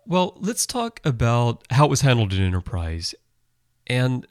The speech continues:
the first place we have to go really is Stigma, because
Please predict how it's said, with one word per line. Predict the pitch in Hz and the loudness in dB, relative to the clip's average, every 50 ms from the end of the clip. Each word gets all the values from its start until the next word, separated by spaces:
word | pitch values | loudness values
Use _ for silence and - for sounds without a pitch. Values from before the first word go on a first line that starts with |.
| _ - | _ -4
the | 139 139 127 | -4 -4 0
first | - 185 185 - - | 0 0 0 2 2
place | 185 175 143 - | 0 0 2 2
we | 143 120 | 2 4
have | 113 117 107 - | 4 4 4 2
to | - 120 | 0 -2
go | 104 110 104 98 101 98 95 98 - | 0 0 0 2 0 -2 -2 -4 -4
really | 98 110 131 139 139 135 123 107 101 | -2 2 2 4 4 4 4 2 2
is | - - 113 107 101 98 98 95 95 - - - - _ _ _ - | 0 0 0 0 2 2 2 0 -2 -4 -6 -8 -12 _ _ _ -6
Stigma, | - - - 135 127 113 104 90 87 82 82 - - | -6 -2 0 2 2 2 0 -2 -2 -4 -6 -4 -4
because | 110 101 - - - 107 101 101 101 98 98 - | -4 -4 -4 -4 -4 -2 0 0 0 -2 -4 -6